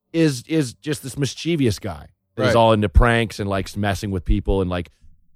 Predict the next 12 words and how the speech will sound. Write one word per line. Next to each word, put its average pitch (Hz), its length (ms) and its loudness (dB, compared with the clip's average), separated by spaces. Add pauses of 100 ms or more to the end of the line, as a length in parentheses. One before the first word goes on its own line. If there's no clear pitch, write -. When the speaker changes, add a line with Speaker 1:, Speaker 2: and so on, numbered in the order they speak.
(220)
Speaker 1:
kind 143 340 4
of 123 80 4
a 123 60 4
de-, 120 280 0
uh, 104 140 -6
the 113 160 -2
devilish 120 800 4
kind 123 160 -2
of 123 80 0
guy, 127 300 4
Speaker 2:
Mm-hmm. 123 100 0
Speaker 1:
but 117 140 2